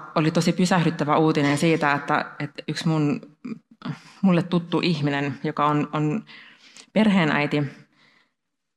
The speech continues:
ja tota, ku-, sain kuulla, että, että hän on sairastanut syöpää, ja,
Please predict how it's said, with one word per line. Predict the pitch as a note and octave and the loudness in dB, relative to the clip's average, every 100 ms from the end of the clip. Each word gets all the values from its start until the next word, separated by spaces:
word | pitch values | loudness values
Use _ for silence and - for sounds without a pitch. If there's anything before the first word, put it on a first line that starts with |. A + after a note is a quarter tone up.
| _ _ _ _ _ - | _ _ _ _ _ -6
ja | E3 | -2
tota, | D3+ D3 D#3 D3 D#3 - - - | 0 0 2 0 -2 -8 -18 -6
ku-, | - - - - - | -4 -4 -8 -12 -4
sain | - E3+ | 2 4
kuulla, | F#3 F3+ D3+ | 4 4 2
että, | C#3 | 0
että | D#3 D3 | -2 2
hän | F3 | 2
on | D#3+ D3 E3 - | 4 2 -2 -10
sairastanut | - E3+ D#3+ - D#3 | 0 0 0 0 -2
syöpää, | - F3 C#3+ - - C#3 - - | 0 0 0 0 -4 -4 -10 -8
ja, | E3+ D3 C#3 | -4 -2 -4